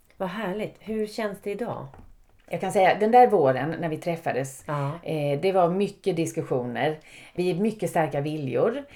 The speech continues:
Speaker 2: Många gånger när man jobbar med kommunikation så är man ju van vid att kommunicera. Och jag menar, jag har ju teammedlemmar som har varit över tjugofem år i banken.
Speaker 1: Mm.
Speaker 2: Och jag har teammedlemmar som är lite över trettio,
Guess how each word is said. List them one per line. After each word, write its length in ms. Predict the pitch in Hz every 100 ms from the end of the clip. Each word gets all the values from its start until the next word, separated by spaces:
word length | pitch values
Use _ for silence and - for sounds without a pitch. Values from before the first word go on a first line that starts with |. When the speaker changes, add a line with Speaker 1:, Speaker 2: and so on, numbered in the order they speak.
| - -
Speaker 2:
Många 220 | 208 196
gånger 240 | 240 226
när 100 | 190
man 140 | 175 160
jobbar 280 | 180 135 131
med 140 | 165
kommunikation 560 | 180 175 170 175 160 147
så 80 |
är 40 | 175
man 120 | 180
ju 60 | 165
van 220 | 151 135
vid 120 | 135
att 180 | 135 -
kommunicera. 840 | - 135 135 135 - - - 123 170 -
Och 120 | 196
jag 140 | 196
menar, 160 | 185 180
jag 160 | 190
har 140 | 180 220
ju 320 | 214 190 - -
teammedlemmar 680 | - 247 214 170 160 156 156
som 140 | 151 165
har 60 |
varit 200 | 156 143
över 360 | 156 147 139 - _ _
tjugofem 480 | - - 165 165 151 170
år 380 | 269 151 135 143
i 60 | 147
banken. 500 | 127 131 135 - 139
Speaker 1:
Mm. 300 | 143 139 135 143 -
Speaker 2:
Och 100 | 190
jag 160 | 175
har 100 | 165
teammedlemmar 800 | 170 220 208 170 160 156 156 151
som 160 | - 160
är 140 | 147 139 - _ _ -
lite 260 | 170 175 165
över 120 | 147
trettio, 580 | - - 214 _ 285 339